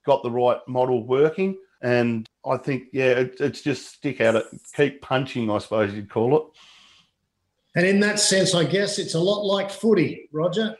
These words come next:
Speaker 2: You just,
Speaker 1: <laughs>
Speaker 2: it's important to be part of the team, and you can't always kick the goals you want, uh, when you want, but, uh, if you stick together as a team and work through 'em, generally speaking, things, uh, things come good. Are you,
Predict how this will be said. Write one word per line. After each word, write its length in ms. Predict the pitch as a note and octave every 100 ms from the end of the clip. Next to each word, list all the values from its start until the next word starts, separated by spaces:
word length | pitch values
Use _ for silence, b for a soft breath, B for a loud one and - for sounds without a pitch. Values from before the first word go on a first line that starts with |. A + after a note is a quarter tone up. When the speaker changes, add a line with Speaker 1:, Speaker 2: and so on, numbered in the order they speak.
| -
Speaker 2:
You 160 | D#3+ D3
just, 440 | C3+ E3+ D3 -
Speaker 1:
<laughs> 40 |
Speaker 2:
it's 220 | F3 E3+ F3
important 560 | D#3+ D#3+ G#3 G#3+ F3+
to 80 | E3
be 140 | D#3
part 280 | D3+ E3+ E3+
of 140 | D#3 C#3
the 80 |
team, 480 | B2+ E3 F3 F#3 F3+
and 480 | - C#3 C#3 C3+ C#3 _ _
you 180 | D#3+ D3+
can't 320 | F3 F#3+ F3+ F3+
always 540 | F#3+ F#3+ F#3+ F3 D3+ C#3
kick 240 | - E3 D3+
the 60 |
goals 380 | C#3 C#3+ C#3 B2+
you 120 | C#3+
want, 280 | C3+ C#3+ C#3+ - _
uh, 140 | C3+ B2+
when 220 | D#3 E3+
you 100 | D3+
want, 300 | A#2+ C3+ D#3+ -
but, 120 | - -
uh, 120 | C#3 C3
if 140 | C3+
you 80 | D3
stick 260 | - E3+ E3
together 400 | C3 C#3 C3 B2+
as 140 | A2
a 80 | A#2
team 280 | C3+ C3 B2
and 140 | A#2+
work 220 | C3 C3
through 340 | - C#3+ C#3 A#2
'em, 100 | B2 b b b b _
generally 460 | A3+ A#3+ G#3+ C#3+ B2+
speaking, 560 | - E3+ E3 D3+ C#3
things, 480 | C3+ D3+ C#3+ B2+ -
uh, 320 | C#3+ C#3 - - _ _ -
things 300 | E3 D3 -
come 240 | D#3 C#3
good. 160 | C#3 D3
Are 20 |
you, 160 | D3